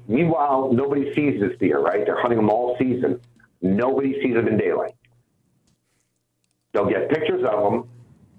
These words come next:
sometimes right, right before dark or all night long, but nobody actually sees them in daylight.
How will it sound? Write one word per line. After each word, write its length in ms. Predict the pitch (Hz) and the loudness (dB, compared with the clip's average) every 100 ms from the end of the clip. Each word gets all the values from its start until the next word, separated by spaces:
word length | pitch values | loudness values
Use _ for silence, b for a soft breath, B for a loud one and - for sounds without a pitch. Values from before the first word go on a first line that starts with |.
| _ _ _ _ - | _ _ _ _ -4
sometimes 600 | 135 135 - 90 90 87 90 | 0 0 2 2 2 2 2
right, 280 | 101 - - | 0 -2 -2
right 320 | 104 101 90 | 0 0 0
before 320 | 107 - 101 90 | -2 -2 -2 0
dark 500 | 85 82 87 82 - - - _ _ _ _ | 0 0 -2 -6 -14 -20 -20 _ _ _ _
or 220 | 101 92 | -4 -2
all 280 | - 95 95 | 0 0 2
night 220 | 85 85 | 2 2
long, 440 | - 85 78 73 76 | 2 0 0 0 -2
but 120 | 82 | -2
nobody 400 | 87 101 101 92 | 0 0 0 0
actually 500 | - 90 - - - - | 0 -2 -4 -4 -6 -4
sees 200 | 98 87 | -4 0
them 300 | 85 78 78 - - _ _ _ - | 0 0 -4 -6 -20 _ _ _ -4
in 200 | 87 76 | -2 0
daylight. 360 | 85 - - | 0 -2 -6